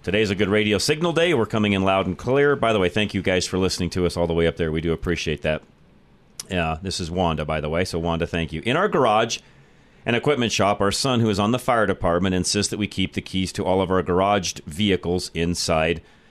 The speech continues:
the vehicle. He also works at a Chevy dealership and said this is the golden rule in their shop, along with having the window of the vehicle either cracked or down. He claims, "In case you have to move the vehicle out quickly, you know where the keys are."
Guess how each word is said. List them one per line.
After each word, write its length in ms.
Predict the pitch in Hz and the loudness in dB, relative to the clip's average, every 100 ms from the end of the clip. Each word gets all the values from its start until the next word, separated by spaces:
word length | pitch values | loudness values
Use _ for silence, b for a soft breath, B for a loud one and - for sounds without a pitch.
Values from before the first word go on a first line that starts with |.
| b b | b b
the 100 | 107 | -2
vehicle. 380 | 135 175 82 87 | 2 0 2 2
He 80 | 92 | 4
also 300 | 107 - 101 | 2 0 0
works 360 | 101 107 104 - | 2 2 0 -2
at 200 | 95 92 | 0 2
a 60 | |
Chevy 280 | 90 123 117 | 0 0 0
dealership 380 | 110 113 104 113 | 0 0 2 0
and 100 | 98 | 0
said 160 | - 95 | 0 0
this 120 | 98 | -2
is 40 | |
the 60 | 98 | 0
golden 340 | 87 107 95 | 2 2 2
rule 180 | 104 104 | 2 2
in 80 | 95 | 2
their 120 | 90 | 0
shop, 320 | - 127 120 | 0 0 0
along 240 | 90 98 95 | 0 0 0
with 100 | 90 | 0
having 240 | 95 90 | 0 0
the 80 | 85 | 0
window 400 | 101 98 98 95 B B B - | 0 2 2 0 B B B -4
of 100 | 90 | -2
the 80 | 90 | 0
vehicle 320 | 98 95 92 | 0 0 2
either 140 | 87 | 2
cracked 380 | 85 113 104 - | 2 0 -2 -2
or 180 | 87 87 | -2 0
down. 300 | 110 131 113 | 0 0 0
He 80 | 95 | 0
claims, 320 | 98 92 82 | 0 -2 -2
"In 60 | |
case 240 | - 101 - | -2 -2 0
you 40 | |
have 80 | 87 | -2
to 80 | 90 | 0
move 160 | 95 | -2
the 80 | 87 | -2
vehicle 300 | 85 95 87 | 0 0 0
out 140 | 85 - | -2 0
quickly, 320 | 139 135 131 | -4 0 0
you 100 | 104 | 2
know 100 | 95 | 2
where 100 | 92 | 0
the 100 | 85 | -2
keys 320 | - 90 82 | -4 -4 0
are." 300 | 131 123 73 | 0 0 -2